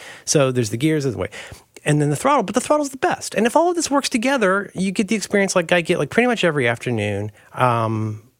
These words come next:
I, I, I, uh, I mean, it's a, it's an e-bike, so this is not a flex because I get a lot of help from the engine, the motor.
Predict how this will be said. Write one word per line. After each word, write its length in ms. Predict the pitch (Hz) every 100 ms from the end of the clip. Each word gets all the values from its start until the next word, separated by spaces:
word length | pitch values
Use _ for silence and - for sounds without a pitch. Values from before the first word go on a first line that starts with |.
| _ _ _ -
I, 140 | 143 139 -
I, 140 | 180
I, 100 | -
uh, 180 | 180 -
I 280 | 156 143 143
mean, 320 | 147 143 131 - _ _ _ _ _ -
it's 140 | -
a, 60 | 156
it's 180 | - 170
an 80 | 151
e-bike, 380 | 104 101 101 117
so 180 | - 113
this 160 | 107
is 80 | 110
not 160 | 98 101
a 40 |
flex 440 | - - - - - - - -
because 160 | -
I 40 | 117
get 120 | 113
a 40 |
lot 160 | 98 101
of 60 |
help 340 | 95 87 151 - -
from 220 | - 117
the 120 | 104
engine, 420 | - 113 127 170 160
the 100 | -
motor. 320 | 107 110 143